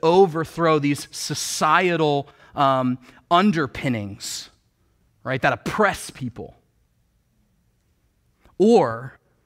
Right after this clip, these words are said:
he's the Messiah, but Jesus is just here to really make us personally happy and financially successful. The prosperity gospel. Or Jesus is the Messiah, but he proclaims justice on the wicked.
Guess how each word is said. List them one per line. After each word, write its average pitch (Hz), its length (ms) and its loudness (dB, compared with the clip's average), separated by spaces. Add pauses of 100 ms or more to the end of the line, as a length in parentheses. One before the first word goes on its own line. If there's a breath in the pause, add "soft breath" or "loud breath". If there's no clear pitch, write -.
(500)
he's 175 220 0
the 180 60 0
Messiah, 190 560 2
but 156 160 -4
Jesus 190 560 -2
is 143 100 -4
just 175 280 -6
here 180 120 -4
to 151 80 0
really 202 240 2
make 170 220 0
us 135 200 -8
personally 143 640 -4
happy 127 380 -8
and 110 140 -8
financially 117 580 -8
successful. - 760 -14 (1000)
The 110 60 -14
prosperity 127 520 -2
gospel. 98 420 -14 (2250)
Or 160 260 -2 (340)
Jesus 226 300 2
is 196 80 -6
the 175 80 -2
Messiah, 180 580 2 (580)
but 165 120 0
he 190 60 0
proclaims 190 760 0
justice 185 580 -2
on 170 140 2
the 156 80 2
wicked. 156 500 0